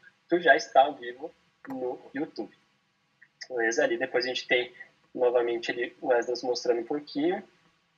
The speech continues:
Então essas aí são as ferramentas ali mais práticas, né? Mais utilizadas hoje pra essa parte de, eh, streaming, propagação de imagens e vídeos. E aí a gente vai chegar na parte, na melhor parte aqui desse webinar, né?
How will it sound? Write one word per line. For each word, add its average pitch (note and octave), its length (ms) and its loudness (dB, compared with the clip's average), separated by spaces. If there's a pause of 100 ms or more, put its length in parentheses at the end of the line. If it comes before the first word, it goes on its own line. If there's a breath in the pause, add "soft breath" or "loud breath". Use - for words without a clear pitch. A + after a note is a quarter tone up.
(1500 loud breath)
Então F3+ 260 4
essas F3 200 4
aí E3+ 80 4
são F3 220 0
as E3+ 140 2
ferramentas D#3 520 4
ali C3+ 340 -2
mais - 320 0
práticas, - 560 6
né? A#2+ 120 0
Mais - 220 -2
utilizadas - 680 2
hoje A2+ 280 -12
pra C3 140 -2
essa - 180 -6
parte - 420 2
de, A#2 440 -6 (320 loud breath)
eh, A#2+ 140 4
streaming, B2+ 580 -4
propagação A#2+ 640 -2
de A#2 100 -10
imagens A2 480 -4
e A#2 120 -10
vídeos. - 540 -16 (1200 loud breath)
E D#3 100 2
aí E3 160 6
a E3+ 40 0
gente F3 140 -4
vai F3+ 120 0
chegar D#3 260 4
na B2+ 100 2
parte, D3 600 -2 (200)
na A#2+ 80 -4
melhor B2 380 2
parte - 320 6
aqui - 120 -16
desse C3 220 -8
webinar, A2+ 420 -4 (300)
né? A#2 220 -6